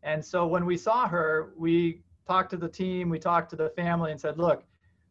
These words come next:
this is a, actually," and there's a lot of safety data for this drug because it was thought to be a great drug for rheumatoid arthritis, has approval for that. So we have over seven thousand patient years of safety data that's very favorable.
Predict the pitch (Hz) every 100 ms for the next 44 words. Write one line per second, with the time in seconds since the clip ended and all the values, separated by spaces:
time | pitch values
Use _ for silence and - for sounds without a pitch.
0 | _ _ _ 208 202 226 202 202 214 208
1 | 185 165 170 175 175 175 214 220 - 185
2 | 185 160 151 143 - 135 - 131 127 -
3 | 131 131 139 139 160 156 147 131 180 180
4 | 175 156 147 165 165 165 156 156 147 156
5 | 156 156 139 - 185 190 185 147 139 -
6 | 190 170 165 160 160 - 156 156 160 139
7 | 170 170 170 160 151 135 156 156 - 147
8 | 147 139 127 _ _ 175 180 180 165 160
9 | 165 160 135 - 160 165 143 151 156 160
10 | 170 170